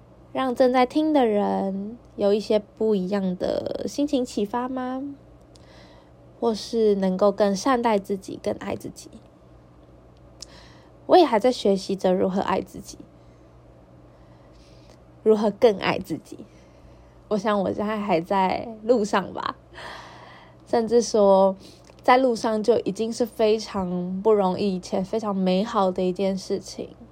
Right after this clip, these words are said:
而我为什么又要继续苛责自己呢？唉，我就是这样子的人，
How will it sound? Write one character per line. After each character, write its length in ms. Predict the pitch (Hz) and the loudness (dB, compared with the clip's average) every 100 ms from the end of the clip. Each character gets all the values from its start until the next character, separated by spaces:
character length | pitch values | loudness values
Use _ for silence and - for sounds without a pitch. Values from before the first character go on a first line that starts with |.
| - - - - - - | -20 -20 -20 -20 -20 2
而 100 | 220 | 6
我 80 | 208 | 6
为 140 | 208 | 6
什 160 | 214 202 | 2 0
么 100 | 180 | 0
又 160 | 180 196 | 0 2
要 140 | 185 | 2
继 120 | 190 | 0
续 120 | 180 | -4
苛 240 | 185 - 180 | -4 0 0
责 200 | 170 - | 0 -4
自 160 | 185 | -4
己 200 | 185 - - | -12 -12 -14
呢？ 220 | - 226 - - - - - - - - - - - | -16 -16 -18 -20 -20 -20 -20 -20 -20 -20 -20 -12 0
唉， 280 | 285 330 - - | 2 2 -6 -2
我 100 | 196 | 4
就 140 | 226 | 4
是 120 | 214 | 2
这 80 | 208 | 0
样 180 | 202 190 | 0 0
子 100 | - | -2
的 120 | - | -4
人， 420 | 131 127 - 233 | -4 -8 -12 -14